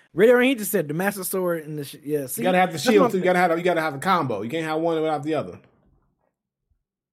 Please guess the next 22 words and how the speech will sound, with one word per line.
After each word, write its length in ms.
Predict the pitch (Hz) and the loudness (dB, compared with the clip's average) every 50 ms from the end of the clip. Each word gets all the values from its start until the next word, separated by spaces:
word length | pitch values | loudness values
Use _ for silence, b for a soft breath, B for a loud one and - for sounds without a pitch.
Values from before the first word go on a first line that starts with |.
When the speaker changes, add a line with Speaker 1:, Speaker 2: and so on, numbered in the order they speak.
| _ - | _ -2
Speaker 1:
Bruh, 540 | 196 208 226 226 220 190 170 147 120 104 - - _ _ _ - | 2 4 6 6 8 6 6 4 0 -2 -10 -18 _ _ _ -6
why 260 | 151 185 233 262 277 | 0 2 2 4 4
am 120 | 262 247 | 2 2
I, 60 | 240 | 0
like, 300 | 240 233 220 208 180 170 | 0 0 0 -2 -2 -4
drawing 380 | 135 123 160 170 185 185 175 175 | -4 -2 -2 -2 -2 -2 -4 -4
a 60 | 156 | -4
blank 360 | 139 123 151 175 202 202 - - | -4 -4 -4 -4 -4 -4 -6 -10
on 240 | 135 139 139 135 131 | -10 -10 -8 -4 0
what, 260 | 135 147 151 147 - _ | 2 2 2 2 -2 _
what 280 | - 131 147 151 135 117 | -8 -6 -4 -4 -4 -2
weapon 340 | 127 147 175 175 185 156 131 | -2 -2 -2 -2 -4 -8 -8
I 100 | 123 127 | -6 -4
would 180 | 131 151 156 | -2 -2 -2
have 400 | 160 196 233 247 226 190 190 190 | 0 0 0 0 -2 -2 -4 -6
in 100 | 156 180 190 | -8 -8 -6
real 160 | 185 185 185 | -4 -4 -2
life 260 | 208 214 220 208 202 | -2 -2 -4 -4 -6
from 300 | - _ - - 196 196 | -8 _ -8 -6 -4 -4
a 40 | 190 | -4
video 300 | 190 247 294 302 202 147 | -4 -2 0 2 2 2
game? 380 | 123 120 110 101 98 101 107 | 0 -2 -10 -10 -12 -14 -16